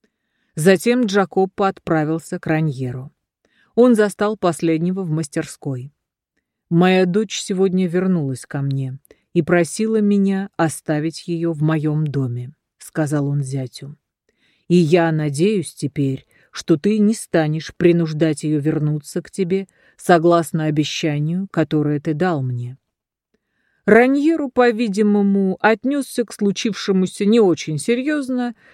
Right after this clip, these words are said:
и ответил равнодушно: «Если бы даже я и не дал тебе обещания,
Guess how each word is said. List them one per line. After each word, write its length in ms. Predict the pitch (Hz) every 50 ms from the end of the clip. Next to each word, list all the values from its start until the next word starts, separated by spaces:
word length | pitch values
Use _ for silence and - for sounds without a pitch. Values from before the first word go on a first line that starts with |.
| _ _
и 80 | - 349
ответил 640 | 302 254 233 208 220 208 214 202 - 185 175 180 180
равнодушно: 880 | 185 175 165 170 175 170 160 165 160 147 - - - 139 143 147 - - _ _ - - - - _ -
«Если 420 | 254 233 269 339 285 - 285 269
бы 160 | 254 226 262 226
даже 340 | 254 254 247 220 196 233
я 280 | 226 202 220 226 214 208
и 120 | 208 208
не 220 | 220 240 294 320 240
дал 220 | 180 175 175 160
тебе 300 | - - 180 170 165 170
обещания, 880 | 165 165 170 190 196 - - - 294 269 247 190 165 156 151 151 156